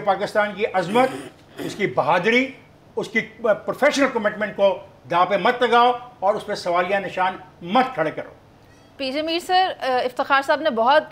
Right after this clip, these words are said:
Speaker 2: अच्छी बातें याद करवाई हैं। आपको क्या लगता है कि अगर इमरान खान साहब हर काम बाजवा साहब के कहने पर कर रहे थे और अब आकर कहते हैं कि उन्होंने जो भी करवाया मुझसे गलत करवाया, मुझे उन पर एतमाद नहीं करना चाहिए था, हमारे मकासद अलग थे, तो फिर extension की पेशकश क्यों की थी?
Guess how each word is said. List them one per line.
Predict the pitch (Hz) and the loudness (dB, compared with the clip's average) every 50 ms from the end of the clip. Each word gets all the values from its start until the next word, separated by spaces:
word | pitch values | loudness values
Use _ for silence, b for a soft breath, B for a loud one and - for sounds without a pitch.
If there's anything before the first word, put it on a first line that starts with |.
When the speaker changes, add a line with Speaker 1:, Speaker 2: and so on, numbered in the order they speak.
| - - - | -16 -8 -6
Speaker 2:
अच्छी | 254 247 - - - - 339 359 | -6 -6 -6 -10 -6 -2 -2 0
बातें | 320 262 254 233 233 - 277 277 269 254 | 2 4 4 4 2 2 -2 -2 -2 -2
याद | 214 202 190 185 185 - | 0 0 2 2 0 0
करवाई | - 262 233 196 202 214 254 277 | -2 -2 0 0 0 0 2 2
हैं। | 269 233 208 | 2 2 2
आपको | 208 302 311 - 226 - 320 | 4 4 2 2 2 -2 -8
क्या | 277 - 349 381 | 0 2 4 4
लगता | 392 349 349 - 311 285 | 4 2 0 2 2 4
है | 269 247 | 4 4
कि | 240 247 254 | 4 2 4
अगर | - 233 233 240 302 320 320 | 4 4 4 6 6 6 4
इमरान | 294 240 220 220 220 240 269 | 4 0 2 2 2 2 2
खान | - 302 277 | 0 -2 -2
साहब | 269 - 240 214 226 233 226 | 0 2 4 4 4 4 2
हर | 196 175 190 202 240 311 381 | -2 0 2 4 4 4 2
काम | - - 269 220 196 202 247 285 | 2 2 2 4 4 2 2 4
बाजवा | 294 277 262 277 339 339 | 2 2 4 4 2 2
साहब | 349 349 349 330 | 4 4 4 2
के | 339 339 320 | 4 0 -2
कहने | - 262 240 240 240 | 0 0 0 0 2
पर | 240 247 233 | 0 0 0
कर | 240 254 247 269 | 2 2 2 4
रहे | 285 262 220 | 4 4 2
थे | 208 214 220 226 233 240 B B B B B B B B | 2 2 0 0 -2 -2 B B B B B B B B
और | - 262 294 | 4 4 4
अब | - - 285 320 349 359 | 4 4 4 4 6 6
आकर | 349 330 330 349 339 | 6 4 4 2 -2
कहते | 339 320 294 285 285 - 311 302 | 0 2 2 2 2 2 0 2
हैं | 302 302 294 | 2 0 -2
कि | 285 - 302 277 269 262 254 247 240 220 208 185 - _ _ - - | -2 0 2 4 6 6 6 6 4 2 -2 -10 -18 _ _ -8 -6
उन्होंने | 247 247 262 269 262 262 | -4 -2 -2 -2 -2 -2
जो | 233 196 247 269 | 2 4 4 4
भी | 262 302 | 4 2
करवाया | 254 269 254 233 233 233 233 233 | 0 0 2 4 4 4 4 4
मुझसे | 226 226 220 - 220 | 2 0 -4 -8 -2
गलत | 175 233 254 269 269 - | 0 2 0 0 0 0
करवाया, | 262 247 226 220 220 220 220 220 | 0 2 4 4 6 4 4 2
मुझे | 220 214 208 185 233 226 | 0 -2 -6 -2 -2 -2
उन | 226 220 214 | -2 -2 -6
पर | 208 - 226 220 220 | 0 2 4 4 4
एतमाद | 208 202 - 220 208 220 247 269 233 | 2 2 0 0 2 4 4 4 2
नहीं | 269 277 269 | 0 -4 -2
करना | 262 254 233 233 233 233 | -2 -2 0 0 0 0
चाहिए | 233 247 226 226 226 226 | 0 0 0 2 0 0
था, | 226 240 220 | 2 2 2
हमारे | 226 220 208 196 190 190 | 2 2 0 -4 -4 -4
मकासद | 190 202 - 240 247 277 277 311 240 269 | -4 -2 2 2 2 2 2 0 -2 0
अलग | 247 247 233 | 0 -2 -2
थे, | 240 - 247 233 226 | 0 2 4 4 4
तो | - - - - - - 320 | 2 -4 -20 -16 -8 -6 0
फिर | 311 370 359 | 0 2 2
extension | 359 349 - - 339 311 320 302 - 370 359 | 2 2 2 2 2 2 2 0 -6 -8 -8
की | 349 359 359 | -6 -6 -4
पेशकश | 349 311 320 330 - - 370 359 - | -2 0 -2 -2 -2 -4 -6 -6 -4
क्यों | - 370 381 359 | -4 -6 -4 -4
की | 330 277 240 | -4 -6 -6
थी? | - 226 185 - - | -4 -6 -10 -10 -10